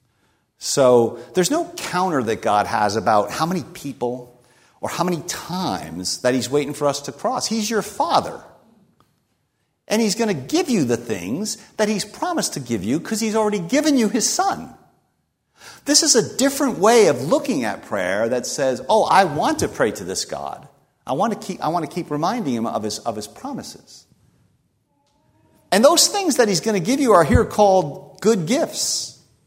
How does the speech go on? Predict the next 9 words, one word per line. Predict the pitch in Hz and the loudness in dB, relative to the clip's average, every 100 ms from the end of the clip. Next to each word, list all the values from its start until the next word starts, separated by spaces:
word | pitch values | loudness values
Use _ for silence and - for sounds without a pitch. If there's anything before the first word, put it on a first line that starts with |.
| _ _ _ _ _ _ _ _ - | _ _ _ _ _ _ _ _ -4
right? | 131 170 - | -2 -2 -4
He's | 175 | -4
gonna | 151 202 | 2 2
give | 170 - 139 151 196 226 - - - - _ _ | 0 -2 2 4 4 2 -8 -16 -20 -20 _ _
those | 147 156 175 | 4 4 4
who | - | 0
seek | 190 - 151 | -2 0 -2
his | 151 170 | -2 -6
kingdom | - 147 135 135 131 131 | -2 0 0 0 0 -4